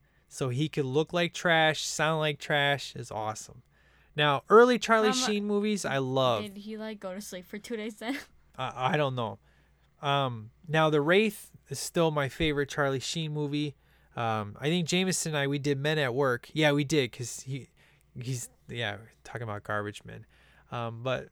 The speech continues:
Speaker 1: of course, Charlie Sheen now, he's kinda off his rocker and has aids now and all that stuff. But,
Speaker 2: Hmm?
Speaker 1: er, yeah, he's, that's what happens when you sleep around with too many people.
Speaker 2: Wait, what confuses me is, so, since Mom watches Rent,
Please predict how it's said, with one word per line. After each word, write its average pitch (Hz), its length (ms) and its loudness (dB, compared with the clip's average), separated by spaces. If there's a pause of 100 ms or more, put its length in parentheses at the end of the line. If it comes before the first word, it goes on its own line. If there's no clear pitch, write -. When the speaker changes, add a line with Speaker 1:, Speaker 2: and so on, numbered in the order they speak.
(120)
Speaker 1:
of - 60 -20
course, 175 260 2
Charlie 156 280 2
Sheen 147 280 -6
now, 117 180 -2
he's 123 420 -6
kinda 120 240 -6
off 110 240 -4
his 110 180 -10
rocker 107 580 -4
and 104 260 -12 (240)
has 120 240 -2
aids 110 280 -4
now 104 280 -4
and 101 80 -6
all 98 120 -8
that 101 160 -10
stuff. - 300 -16 (140)
But, 131 140 -18 (380)
Speaker 2:
Hmm? 269 120 -6 (560)
Speaker 1:
er, 185 80 -2
yeah, 165 320 2 (420)
he's, - 160 -12 (100)
that's 156 180 -4
what 180 100 4
happens 196 260 8
when 147 120 0
you 135 60 -4
sleep - 280 -2
around 147 200 0
with 127 100 -4
too 131 100 -14
many 120 100 -8
people. 113 320 -10 (600)
Speaker 2:
Wait, 254 260 -10 (140)
what 247 200 -12
confuses 262 600 -10
me 196 340 -14 (420)
is, 202 500 -12 (200)
so, 220 520 -16
since 214 380 -14
Mom 240 440 -10
watches 262 380 -12
Rent, 208 260 -14